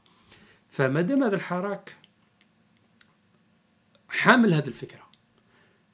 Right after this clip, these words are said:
ما دام هذا الحراك في إطار اللاعنف، السلمية، في إطار الوحدة الوطنية، في إطار حس-، حرصه على السيادة الوطنية، يرفض التدخل الأجنبي،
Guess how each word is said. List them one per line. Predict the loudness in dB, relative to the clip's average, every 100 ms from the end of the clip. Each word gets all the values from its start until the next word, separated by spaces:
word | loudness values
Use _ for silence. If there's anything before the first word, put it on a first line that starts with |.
| -12
ما | -6
دام | -2 0
هذا | 0 -2
الحراك | -8 -6 -6 -8 -14 _ _ _
في | -16 -8 -6
إطار | 0 2
اللاعنف، | 2 2 2 0 -4 -4
السلمية، | 0 2 4 2 0 -4
في | -12 -12 -12
إطار | -8 -6 -6
الوحدة | -4 -2 -2 0
الوطنية، | 0 0 -2 -4 -4 -6 -8 -20 -18
في | -12 -10
إطار | -6 -6 -4
حس-، | -4 -4 -4
حرصه | -2 0 0 0 2 2
على | 0
السيادة | -2 -2 0 0 2 2
الوطنية، | 0 0 -2 -2 -2 -6 -12 -20 -12
يرفض | 4 8 8 8 0
التدخل | 0 0 0 0 0
الأجنبي، | 0 2 0 0 -2 -2 -4